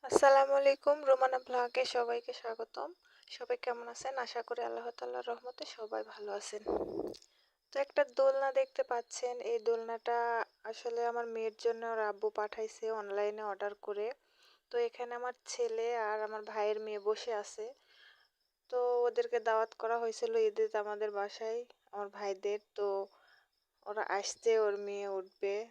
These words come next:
দোলনা দেখে। তো কোথায় দোলনাটা মানে আটকাবো, এটা পজিশন মানে পাচ্ছি না আর কি। ছোট বাচ্চারা এখন চড়বে কি আর করার। তো একটা জায়গায় আর কি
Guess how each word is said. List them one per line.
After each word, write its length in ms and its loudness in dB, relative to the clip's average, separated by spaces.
দোলনা 360 0
দেখে। 380 -4
তো 120 -4
কোথায় 420 2
দোলনাটা 540 0
মানে 240 -4
আটকাবো, 500 0
এটা 280 0
পজিশন 580 -2
মানে 180 -6
পাচ্ছি 420 -2
না 140 -4
আর 80 -8
কি। 180 -4
ছোট 260 -6
বাচ্চারা 480 0
এখন 320 -10
চড়বে 400 8
কি 180 -2
আর 120 4
করার। 400 -2
তো 100 -6
একটা 260 -6
জায়গায় 440 -2
আর 160 -8
কি 160 -4